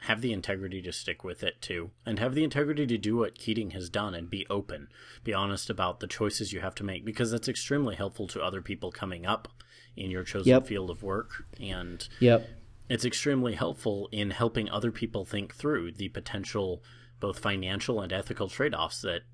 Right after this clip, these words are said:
Speaker 1: you have to make, and you do have to make them, and there aren't hard lines here, but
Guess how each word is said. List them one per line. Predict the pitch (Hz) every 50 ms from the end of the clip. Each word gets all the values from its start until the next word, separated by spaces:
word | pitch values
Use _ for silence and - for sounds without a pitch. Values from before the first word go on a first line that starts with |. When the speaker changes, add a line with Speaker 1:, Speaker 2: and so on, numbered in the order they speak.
| - -
Speaker 1:
you | - 98 87
have | 85 98 -
to | - -
make, | 123 143 127 - - -
and | - 123 127
you | 131
do | 143 214 202
have | 165 139 107
to | - -
make | 98 92 87 -
them, | - 98 90 85
and | 90 98
there | 104 113 110 87
aren't | 101 117 123 120
hard | - - - 110 107 113 110 107 110 117 -
lines | - 95 98 104 107 110 110 107 -
here, | - 92 82 80 76 76 - - - - - - - - - - - - - -
but | 117 101 90 82